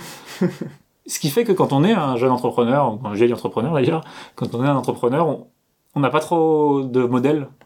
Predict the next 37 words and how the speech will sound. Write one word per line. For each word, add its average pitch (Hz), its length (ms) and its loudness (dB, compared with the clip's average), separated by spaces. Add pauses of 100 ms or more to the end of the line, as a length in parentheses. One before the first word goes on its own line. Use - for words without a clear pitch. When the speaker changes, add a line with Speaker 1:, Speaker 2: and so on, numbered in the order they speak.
Speaker 2:
auxquels 139 240 -2
se 139 100 -2
référer 135 440 2
pour 147 180 -6
faire 127 160 2
autre 143 140 2
chose 147 240 2
que 135 100 0
ça. 120 260 -4 (300)
Pour - 120 -8
faire 120 140 0
autre 120 120 4
chose 156 240 2
que, - 120 2
euh, 117 460 4 (800)
construire 135 340 2
un 131 60 4
système 143 440 0
où 131 40 4
on 120 40 4
va 117 80 4
petit 123 240 -4
à 117 40 4
petit 120 220 -2
s'isoler, 127 640 4
euh, 117 80 -2
dans 110 160 -4
un 120 80 -2
fonctionnement, 120 640 -2
euh, 113 240 -12
où 123 80 -8
on 110 40 -6
va 110 100 0
décider 117 320 0
de - 120 -10
tout, 156 280 4
euh. 120 100 -2